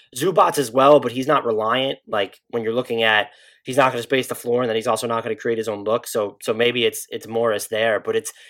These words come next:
it's weird to feel like, oh, the Clippers should win this game, but then not be able to look at anything they've done and be like, "Well, they need to do this a, a ton differently."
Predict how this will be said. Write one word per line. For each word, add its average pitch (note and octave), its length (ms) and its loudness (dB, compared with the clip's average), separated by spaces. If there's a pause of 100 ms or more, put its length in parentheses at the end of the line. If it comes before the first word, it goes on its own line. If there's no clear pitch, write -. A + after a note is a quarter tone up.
(120)
it's D3+ 160 -2
weird F3 320 8
to F3+ 60 2
feel F3 240 4
like, C#3 440 4
oh, D#3 200 8
the C3 80 -2
Clippers E3+ 320 0
should D3+ 180 6
win F3+ 200 4
this F#3+ 160 2
game, G3 340 4 (580)
but D#3 160 2
then D3+ 160 6
not D3 240 2
be D3+ 80 4
able D3+ 140 6
to C3+ 60 0
look C#3 220 -2
at D#3 140 6
anything D3 400 0
they've B2 160 -4
done C3 240 0
and B2+ 80 -4
be B2 60 -6
like, B2 160 -4
"Well, C3 80 -6
they C#3 120 2
need D3 140 0
to B2+ 140 -8
do B2+ 100 -4
this B2+ 220 -6
a, A#2 200 -4
a B2 120 -6
ton B2+ 260 -4
differently." A2 560 -10